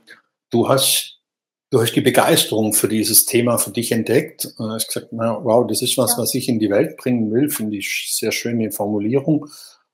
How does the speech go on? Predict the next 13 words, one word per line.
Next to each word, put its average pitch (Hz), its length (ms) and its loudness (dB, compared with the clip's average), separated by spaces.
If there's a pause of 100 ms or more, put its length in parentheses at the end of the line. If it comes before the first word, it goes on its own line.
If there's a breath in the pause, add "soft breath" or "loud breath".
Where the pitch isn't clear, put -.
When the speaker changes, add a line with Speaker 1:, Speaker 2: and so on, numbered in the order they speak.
(100)
Speaker 1:
Äh, 110 420 2 (1160)
jetzt, - 560 0 (180)
wie 127 240 -2
geht 214 260 8
man's 165 160 2
an? 180 320 -4 (640)
Du 120 140 0
hast - 360 -2 (320)
auch, 160 420 4
glaub, - 200 -2
letztes - 380 0
Jahr 156 160 2
gegründet, 165 840 0